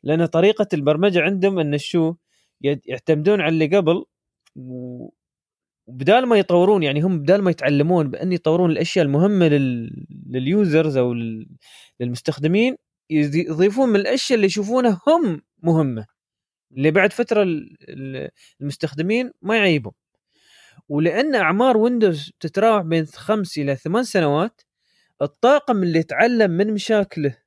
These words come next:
وتعلم من الخطأ يتغير بطاقم ثاني يتوقع أنهم ما سووا هاي لاك اللي قبل شي.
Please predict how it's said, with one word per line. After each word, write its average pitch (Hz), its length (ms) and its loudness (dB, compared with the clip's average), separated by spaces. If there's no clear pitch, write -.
وتعلم 190 580 0
من 180 160 0
الخطأ 233 500 0
يتغير 208 560 0
بطاقم 220 400 0
ثاني 247 580 -2
يتوقع 196 520 0
أنهم 196 260 -2
ما 208 140 0
سووا 165 440 0
هاي 135 120 2
لاك 131 220 -2
اللي 123 220 -6
قبل 110 220 -10
شي. - 220 -20